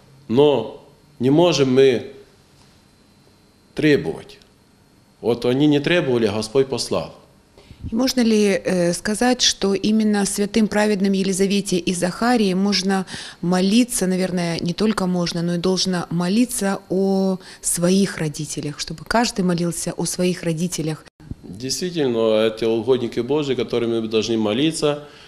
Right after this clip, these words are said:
Speaker 1: и молиться за своих родителей, и молиться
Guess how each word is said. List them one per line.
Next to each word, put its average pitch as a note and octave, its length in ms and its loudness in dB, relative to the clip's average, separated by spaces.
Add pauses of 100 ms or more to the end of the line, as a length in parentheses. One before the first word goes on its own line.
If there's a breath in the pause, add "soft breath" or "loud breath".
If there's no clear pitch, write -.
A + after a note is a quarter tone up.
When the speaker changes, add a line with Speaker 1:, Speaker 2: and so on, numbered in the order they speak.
(140 loud breath)
Speaker 1:
и A2+ 300 0
молиться A#2+ 440 0
за A2 120 0
своих B2+ 380 0
родителей, C#3 560 0 (180)
и A#2+ 100 -4
молиться A#2 800 0